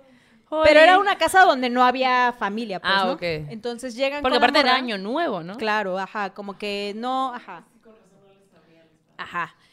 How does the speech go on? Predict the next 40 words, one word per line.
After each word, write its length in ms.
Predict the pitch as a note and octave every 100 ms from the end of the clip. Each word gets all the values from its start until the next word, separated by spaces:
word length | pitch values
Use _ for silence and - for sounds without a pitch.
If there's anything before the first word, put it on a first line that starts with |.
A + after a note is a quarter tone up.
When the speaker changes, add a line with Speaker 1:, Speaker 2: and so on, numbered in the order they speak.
| _ -
Speaker 1:
ento-, 320 | G#3+ G#3 - G#3+ - _ -
enfiestados 580 | G#3+ G#3 G3 G#3+ G3+ F#3+
los 140 | F#3
padres. 340 | F#3+ F#3 F#3 _ _ _ _ _ _ _
Llegan 320 | A#3+ D#4+ E4+ D#4+
a 60 |
la 180 | D4+ C4
casa, 480 | D4 C#4 B3+ A#3+ A#3+
a, 400 | B3 G#3+ G#3 G3+
y, 160 | A#3+ A#3
eh, 80 | G3 _
eh, 420 | B3+ G#3+ A3+ G3+ F#3+
llega 240 | F#3 B3+ C4+
el 80 |
padre 420 | C4+ D4 B3+ A3+ A3
una 240 | - A3 G#3+
hora 140 | G#3+
después 560 | G#3 - C4 A#3+ A#3+ - _
y 120 | - G#3
les 140 | F#3+
dice 180 | G3 A3
a 60 | G3+
los 160 | F#3
vatos, 460 | F#3+ F#3+ F#3 F3+ _ _ -
"Espero 300 | A#3 E4 F#4
que 80 | E4
lo 120 | G#3+
que 80 | A#3+
hayan 240 | A#3 C4
ido 140 | C4 C4
a 40 |
buscar 400 | A#3 G#3 - A#3
lo 80 | A#3+
hayan 220 | A3+ A3+ G3+
encontrado, 640 | F#3 E3 F3+ A3 C4+ A4 _ _ _ _ _ _ -
porque 880 | G3+ F#3+ F3+ G3 F#3+ F#3+ F#3+ F#3 F#3
si 180 | - G#3
no, 280 | A#3+ E4 F4+
pues 180 | G#3+ -
qué 360 | G3+ G3+ G3+